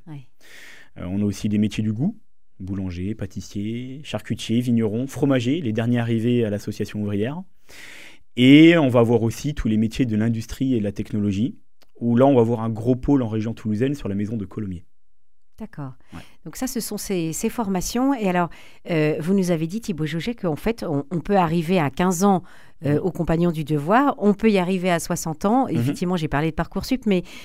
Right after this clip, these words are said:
Speaker 1: mais peut-être que, euh, ça peut être intéressant que vous nous expliquiez les, les différents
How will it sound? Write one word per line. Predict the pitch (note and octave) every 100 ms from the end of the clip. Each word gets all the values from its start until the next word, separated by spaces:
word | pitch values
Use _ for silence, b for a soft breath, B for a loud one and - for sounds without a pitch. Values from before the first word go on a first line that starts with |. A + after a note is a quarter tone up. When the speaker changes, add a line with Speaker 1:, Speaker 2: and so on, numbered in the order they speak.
| B -
Speaker 1:
mais | F3
peut-être | E3+ G3+ A#3 -
que, | - F3+ D#3+ B B -
euh, | D3 D3+
ça | C#3+ F#3+
peut | G#3+
être | G#3
intéressant | G3+ F#3+ F#3+ A#3+
que |
vous | G#3+
nous | G3+ F#3
expliquiez | F#3+ - F#3 A#3+
les, | G3 E3+ D#3 D3
les | E3
différents | D#3+ G3+ A#3+ A3+